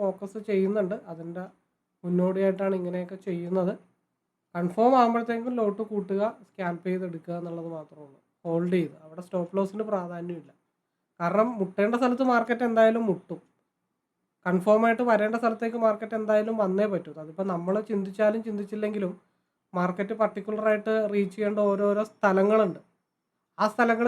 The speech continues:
കൃത്യമായിട്ട് ഐഡന്റിഫൈ ചെയ്ത് കാത്തിരുന്ന് അവിടെ ട്രേഡ് എടുത്തു കഴിഞ്ഞാൽ ഈസി ആയിട്ട് കാര്യങ്ങൾ വർക്കൗട്ട് ചെയ്ത് മുമ്പോട്ട് കൊണ്ടുപോകാനായിട്ട് പറ്റും. അപ്പോൾ anyway, ഇതിനെപ്പറ്റി അറിയാനോ മനസ്സിലാക്കാനോ പഠിക്കാനോ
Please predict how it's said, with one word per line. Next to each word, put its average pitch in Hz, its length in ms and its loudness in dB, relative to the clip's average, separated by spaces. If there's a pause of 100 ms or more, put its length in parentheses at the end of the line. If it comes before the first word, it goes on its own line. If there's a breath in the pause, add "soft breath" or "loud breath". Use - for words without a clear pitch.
കൃത്യമായിട്ട് 220 580 2
ഐഡന്റിഫൈ 214 460 0
ചെയ്ത് 214 180 2 (120)
കാത്തിരുന്ന് 208 500 0
അവിടെ 202 220 -2
ട്രേഡ് 202 280 -2
എടുത്തു 208 180 -6
കഴിഞ്ഞാൽ 202 300 0
ഈസി 190 240 -8
ആയിട്ട് 196 220 -6 (920)
കാര്യങ്ങൾ 196 360 2 (220)
വർക്കൗട്ട് 185 400 -2
ചെയ്ത് 190 180 0
മുമ്പോട്ട് 175 380 -6
കൊണ്ടുപോകാനായിട്ട് 165 600 -6
പറ്റും. - 200 -20 (840)
അപ്പോൾ 175 180 -6
anyway, 196 240 2 (340)
ഇതിനെപ്പറ്റി 180 440 -4
അറിയാനോ 175 400 -4 (160)
മനസ്സിലാക്കാനോ 175 680 -12 (140)
പഠിക്കാനോ 170 500 -12